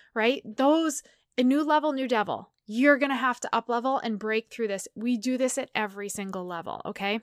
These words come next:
So what is the process of changing this mistake? If I were to open your calendar or whatever, your to-do list, would I see this reflected as a priority? You say you want this opportunity,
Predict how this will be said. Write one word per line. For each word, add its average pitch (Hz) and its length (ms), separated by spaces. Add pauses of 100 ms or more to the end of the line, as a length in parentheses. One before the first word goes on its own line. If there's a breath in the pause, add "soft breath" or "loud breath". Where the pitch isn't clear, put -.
(320 loud breath)
So 220 300 (720 loud breath)
what 247 360
is 262 160
the 240 80
process 214 500
of - 200
changing 185 920 (540)
this 190 400
mistake? - 540 (840 loud breath)
If 233 160
I 269 140
were 320 100
to - 80
open 254 220
your 214 140
calendar 208 580
or 185 260
whatever, 180 340
your 160 200
to-do 196 340
list, 208 380 (340 loud breath)
would 240 140
I 269 160
see 285 260
this 233 220
reflected 226 680
as 202 180
a 202 40
priority? 190 460
You 220 140
say 262 240
you 294 100
want 254 300
this 233 180
opportunity, 196 840